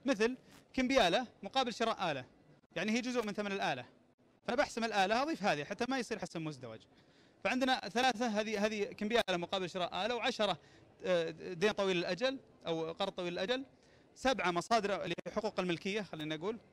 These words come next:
وعندي سبعتاش موجودات محسومة، يعني أصول ثابتة،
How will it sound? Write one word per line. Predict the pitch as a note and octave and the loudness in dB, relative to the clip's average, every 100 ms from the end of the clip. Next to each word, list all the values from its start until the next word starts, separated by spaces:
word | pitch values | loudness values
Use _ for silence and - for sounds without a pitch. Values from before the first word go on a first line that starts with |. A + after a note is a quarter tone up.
| - - _ _ _ - | -20 -20 _ _ _ -10
وعندي | G3+ C#4 B3+ | 0 2 4
سبعتاش | B3+ A3+ A3 B3+ B3+ | 2 2 0 -2 -2
موجودات | A3+ G#3+ G#3+ A3+ B3+ G3+ | -2 0 0 0 0 -4
محسومة، | F3+ - F3 C3+ A2 - | -8 -2 -2 -2 -10 -4
يعني | D#3+ F#3 A3 A#3 | -2 0 -2 -4
أصول | F3+ A#3 F#3 | -2 0 2
ثابتة، | E3 C3+ B2+ - | 0 0 -8 -12